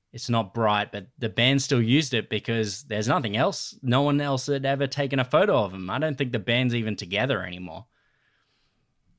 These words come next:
So that's your in. That's how you create content. That's how you create a music portfolio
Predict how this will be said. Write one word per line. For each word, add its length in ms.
So 160
that's 320
your 220
in. 240
That's 240
how 80
you 220
create 680
content. 540
That's 200
how 80
you 180
create 640
a 80
music 480
portfolio 680